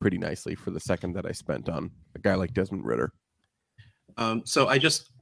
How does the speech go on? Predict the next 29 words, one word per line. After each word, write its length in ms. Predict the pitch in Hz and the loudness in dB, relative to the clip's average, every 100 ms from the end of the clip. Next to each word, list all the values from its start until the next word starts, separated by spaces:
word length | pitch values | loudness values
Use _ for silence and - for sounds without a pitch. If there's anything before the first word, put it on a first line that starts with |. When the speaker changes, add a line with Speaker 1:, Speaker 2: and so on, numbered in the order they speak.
| 139 | 0
Speaker 2:
looked 240 | 139 - | 0 4
up 160 | 117 117 | 4 4
real 100 | 101 | 4
quick 300 | 107 101 - | 2 2 0
because 180 | 107 | -4
I 60 | 101 | -4
was 80 | - | -2
curious. 400 | 98 90 87 - | 0 0 0 2
The, 260 | 110 104 | 6 6
uh, 260 | 107 101 101 | 6 4 2
Falcons 380 | 101 127 127 143 | 6 6 6 4
are 140 | 120 | 4
four 320 | 104 - 123 131 | 0 2 4 4
and 160 | 107 | 2
six, 380 | - - 131 - | 2 2 2 0
and 180 | 113 95 | -4 -6
currently, 720 | - 127 135 131 143 139 139 _ - _ - _ - | -2 2 2 2 4 2 0 _ -20 _ -20 _ -4
I'm 80 | 107 | 2
really 180 | 117 107 | 4 6
loving 240 | 101 104 | 4 2
this 180 | 87 - | 0 -2
tankathon 600 | - 90 98 - 87 85 | -2 -2 -2 -2 -2 -2
dot 240 | 95 87 - | -2 -2 -4
com 460 | 92 90 85 92 _ | -2 -2 -4 -10 _
site, 380 | - - 87 92 _ - - - | -6 -4 -4 -8 _ -20 -20 -12
uh, 220 | - 95 95 | 0 4 6
is 840 | 104 98 95 95 - - - - - _ | 6 6 4 2 0 0 -2 -4 -10 _
twelfth 540 | - 127 110 98 - - | 2 6 6 4 -8 -6
overall 560 | 120 101 104 92 87 - | -4 0 2 2 0 -6